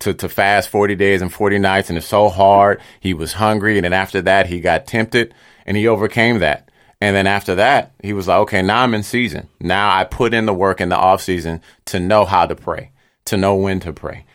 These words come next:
to know how to call out to God, to know how to abstain from things that even though that are, they're, they're, they're good, food is not a bad thing." So it wasn't like he was abstaining from anything negative. He was abstaining from something good. So sometimes we have to be separated even from the things that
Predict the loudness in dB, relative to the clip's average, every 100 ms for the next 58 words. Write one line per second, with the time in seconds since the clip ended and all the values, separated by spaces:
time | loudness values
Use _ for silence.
0 | _ -4 2 2 2 0 0 2 4 4
1 | 2 -4 -2 -2 -2 -4 -2 0 0 2
2 | 2 0 -6 -14 -4 -4 -4 -2 0 2
3 | 0 -2 -4 -2 -4 -2 -2 -2 -2 0
4 | 0 0 0 -2 -2 -6 -8 -6 -6 -6
5 | -6 -6 -4 0 2 2 -4 -12 _ 0
6 | 0 0 0 0 0 0 0 -4 -6 -8
7 | -14 _ _ _ -6 0 2 2 2 2
8 | 2 0 -6 -6 -4 -2 -2 -4 -6 -4
9 | -4 -4 -4 -4 -4 -2 -2 -2 -6 _
10 | _ -4 -2 0 -2 0 0 0 -4 -4
11 | -2 -2 -4 -2 0 0 -4 _ -8 -4
12 | -2 -2 0 0 0 -2 0 0 -2 -6
13 | -4 -2 0 0 0 -2 -4 -6 -6 -6
14 | -6 -4 -4 -4 -2 -2 -2